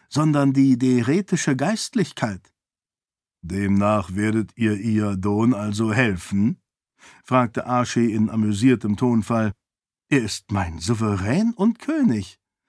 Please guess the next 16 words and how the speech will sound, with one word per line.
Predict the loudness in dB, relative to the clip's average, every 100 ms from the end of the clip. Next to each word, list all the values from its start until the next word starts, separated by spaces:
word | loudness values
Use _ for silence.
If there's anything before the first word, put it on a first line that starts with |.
| _ _ _ _ -16
"Obwohl | -14 -8 0 2
er | 2 2 0 -2 -8
eurer | -6 -6 -4 -2
Meinung | -2 0 0 0 0
nach | 0 -2 -4 -8
unerträglich | -2 0 0 -6 -8 -12 -10 -8 -8 -6
ist?" | -6 -8 -12 _ _ _ _ _ _ _ _ _ _
"Alles | 0 0 0 0
ist | -4 -4
besser, | -6 -2 0
als | 0 0
von | 0 0
Fjorden | 0 -2 -2 0 0 2 2
beherrscht | 2 0 -2 -4
zu | -2
werden. | 0 0 0 -2